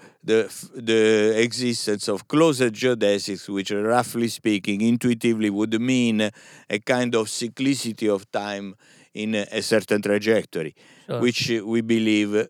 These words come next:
Speaker 1: we, we don't have any experience, experience of this. But for example, Indian philosophy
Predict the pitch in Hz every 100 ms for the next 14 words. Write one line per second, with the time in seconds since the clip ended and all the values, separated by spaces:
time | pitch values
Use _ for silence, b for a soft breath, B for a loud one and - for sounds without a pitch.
0 | - 131 139 151 135 147 165 175 160 175
1 | 160 160 165 165 151 - 220 127 101 -
2 | - 127 107 151 190 117 101 92 85 82
3 | - b b b - 110 113 135 135 98
4 | 98 110 110 110 - 151 104 110 82 -
5 | 78